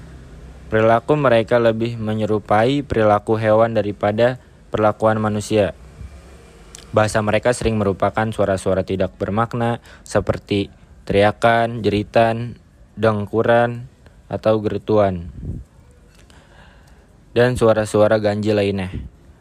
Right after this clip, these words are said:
Maka, faktor manusia liar asal Evri-, Eviron yang dibesarkan serigala yang hidup akhir abad kedelapan belas juga makan, minum, dan berlaku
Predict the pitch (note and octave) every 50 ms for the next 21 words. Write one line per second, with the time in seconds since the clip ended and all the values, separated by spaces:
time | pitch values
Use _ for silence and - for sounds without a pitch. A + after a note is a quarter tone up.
0 | _ - - - G#2 G2+ - - C3 C#3 D3+ D3+ D3 - A#2 - - - B2 B2
1 | A#2+ A#2 A#2 A2+ A2+ A2+ A2 G#2 - A2 A2 A2 G#2+ G#2 - - - - - -
2 | - - - - - - _ - - G#2 G#2+ A#2 B2+ C3+ - - A#2+ A2+ - A2+
3 | A2 A2 G#2+ G#2+ - - - _ _ - A2+ A#2 A2 - - A2+ A2 G#2 G#2 G#2
4 | G#2 G#2 G#2 G#2 - - - _ - - - - - - - _ _ - - A2
5 | A#2 A2+ G#2 - A#2 A2 G#2+ G#2 A#2+ B2+ C#3 D3 C#3 - - - - - - -
6 | - - A#2 A#2+ B2 A#2+ A#2 A#2 B2 - - - _ _ - - - - - -
7 | - - A2+ G#2 - A#2 A2 A2 G#2+ G2+ - A#2+ A#2+ A#2+ A2+ - A2+ G#2+ G#2 G2
8 | G2+ G2 G2 G#2+ A#2 B2+ - - - _ - - - - - - A2 A2+ A2 A2+
9 | A2 B2 B2 - - A2 A#2 A#2+ A#2+ A2 - - - - - - - - - -
10 | - - - G#2+ A2+ A2+ A#2 A#2 A2+ - - - - A2+ A2 G#2 F#2+ G#2 G#2 G#2
11 | G#2 G#2 G2+ F#2+ - - - - - - - - A2 A2+ A2 A#2+ A#2+ A#2+ A#2 A2
12 | G#2 - A2 G#2+ G#2 G#2 G2+ G#2 A2+ B2 C#3 D3+ D3+ - - - - - - -
13 | - A#2 A#2+ B2+ C3 B2+ A#2+ - - - - A2 A2+ A2 A2 G#2+ G#2 G#2 - -
14 | B2 B2+ C3 -